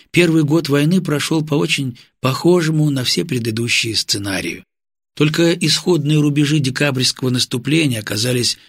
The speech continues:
в очередной раз сдвинуты на запад, километров на пятьдесят-семьдесят.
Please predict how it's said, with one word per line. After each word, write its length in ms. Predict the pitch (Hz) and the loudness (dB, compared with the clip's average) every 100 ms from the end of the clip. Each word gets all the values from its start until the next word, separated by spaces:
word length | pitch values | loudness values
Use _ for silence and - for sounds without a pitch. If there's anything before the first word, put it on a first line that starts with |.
| _ - | _ -6
в 60 | |
очередной 520 | 113 127 120 113 117 | -2 0 0 -4 -2
раз 320 | 123 143 147 - | 0 0 -2 -4
сдвинуты 600 | 110 107 120 117 110 113 | -6 -2 -2 -2 -4 -4
на 120 | 110 | -4
запад, 440 | 104 104 - - - _ _ | -2 -4 -8 -16 -20 _ _
километров 540 | 175 170 175 127 113 | -2 0 -2 -4 -6
на 100 | 113 | -10
пятьдесят-семьдесят. 1300 | 101 110 107 113 - 113 - - 87 85 - - - | -10 -10 -6 -4 -2 -2 -2 -2 -4 -4 -4 -4 -12